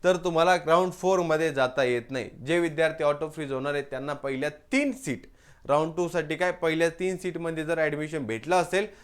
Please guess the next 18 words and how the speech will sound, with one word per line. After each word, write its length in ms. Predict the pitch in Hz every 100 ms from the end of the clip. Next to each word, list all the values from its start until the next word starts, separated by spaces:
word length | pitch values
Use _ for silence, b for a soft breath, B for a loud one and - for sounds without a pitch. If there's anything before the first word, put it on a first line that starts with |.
| B -
किंवा 200 | 180 147
तीन 240 | - 165
ऑप्शनमध्ये 560 | 156 151 165 165 165 165
जर 100 | 156
ॲडमिशन 460 | 151 151 151 147
भेटलं 280 | 120 120 151
असेल, 260 | 147 170 165
तर 80 | 165
तुम्ही 220 | 165 147
ऑटो 200 | 135 143
फ्रीज 240 | 151 143
होऊन 140 | 131 131
जाता, 220 | 131 165
तुम्हाला 320 | 165 151 131
ॲडमिशन 380 | 117 113 113 127
कंपल्सरी 600 | 117 110 110 107 139 196 - B B 113
घ्यावंच 420 | 117 107 98 -
लागतं. 320 | 80 - -